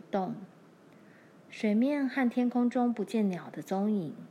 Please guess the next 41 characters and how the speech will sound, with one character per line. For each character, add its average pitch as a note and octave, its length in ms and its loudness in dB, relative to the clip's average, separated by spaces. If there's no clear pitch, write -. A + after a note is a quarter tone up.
只 E3+ 160 -4
有 E3 160 0
湖 E3 220 -4
水 E3 320 -4
轻 G3+ 180 0
轻 A3 220 2
拍 A3 180 0
击 G3 200 -6
着 E3+ 220 -2
寂 F3 200 -10
静 A3 280 2
的 E3 220 -2
湖 D#3 260 -8
岸 F3+ 260 -4
边 F3+ 300 -4
缘。 D#3+ 440 -8
罗 F3 220 -4
兰 F3+ 260 -2
看 A#3 200 0
着 G#3 100 -2
爸， F#3+ 400 -2
他 B3 160 -2
知 D4+ 160 -4
道 D4+ 300 2
他 C4+ 160 -4
也 A#3+ 160 2
在 G#3 160 -2
凝 F#3 260 -2
神 F3 220 -4
细 G#3 260 -4
听。 G#3+ 460 0
这 G#3+ 120 -2
种 E3 220 -6
寂 E3 220 -8
静 F#3 360 -2
跟 F#3+ 200 -4
寒 F3+ 320 -6
冷 E3 200 -4
一 D3 200 -8
样 G3 200 -2
可 - 200 -10